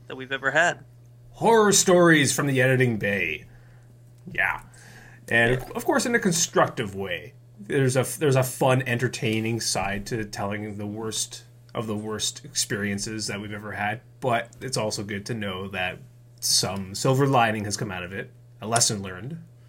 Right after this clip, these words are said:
Speaker 1: Yeah, so I think, uh, Nick and I, we have a handful of, uh, stories. Um, I mean, mine range from production and post-production, um, and, uh, you know, we have a, a moral to each of our stories, at least, at least I do.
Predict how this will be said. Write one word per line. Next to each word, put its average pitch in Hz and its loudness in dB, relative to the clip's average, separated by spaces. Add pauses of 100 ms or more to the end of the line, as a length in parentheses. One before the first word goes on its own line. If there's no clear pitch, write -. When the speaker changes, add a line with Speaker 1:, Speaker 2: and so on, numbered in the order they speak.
(240)
Speaker 1:
Yeah, 170 4
so 143 4
I 135 6
think, 131 -4
uh, 127 2
Nick 135 0
and 139 0
I, 131 4
we 127 0
have 123 -2
a 123 -2
handful 127 -4
of, 123 -4
uh, 123 0
stories. 127 0
Um, 127 4
I 127 4
mean, 131 0
mine 135 4
range 135 0
from 135 -10
production 135 0
and 127 -4
post-production, 143 0 (420)
um, 123 4 (380)
and, 127 0
uh, 127 2
you 143 0
know, 123 2 (520)
we 190 -4
have 151 0
a, 143 2
a 147 2
moral 139 0
to 135 -8
each 131 -8
of - -10
our 127 0
stories, 117 -4
at 135 -8
least, - -2
at 131 2
least 131 -2
I 131 4
do. 131 -4